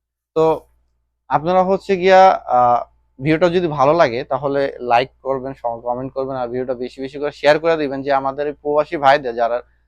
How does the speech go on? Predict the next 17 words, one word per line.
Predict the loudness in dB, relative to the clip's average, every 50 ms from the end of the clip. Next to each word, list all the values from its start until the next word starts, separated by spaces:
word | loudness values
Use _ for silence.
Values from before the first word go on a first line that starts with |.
| _ _ -2
যারা | 0 0 0
কিনা | 0 -2 -4
লং | 0 2 2 2 2 2
টাইম | 0 -2 -4 -4
থাকার | -6 -6 -6 -6
চিন্তা | -6 -4 -2 -2 -2 -2
ভাবনা | -2 -4 -8
করতেছে, | -8 -10 -12 -12 -14 -14 -12 -6
তাদের | -6 -4 -4 -4 -8 -8
জন্য | -10 -10 -10 -10 -12
যাতে | -12 -14 -16 -18
ভিডিওটা | -12 -8 -6 -6 -4 -2 -2 -4 -4 -6 _ _ _ _ _ _ _ _ _
খুবই | -10 -6 -6 -6 -6
ভালো | -4 -4 -2 -2 -2 -4
হয়, | -6 -8 -16 -20 _ _ _ _ _ _ _ _ _ _
ঠিক | -12 -10
আছে? | -10 -12 -18 -20 _ _ _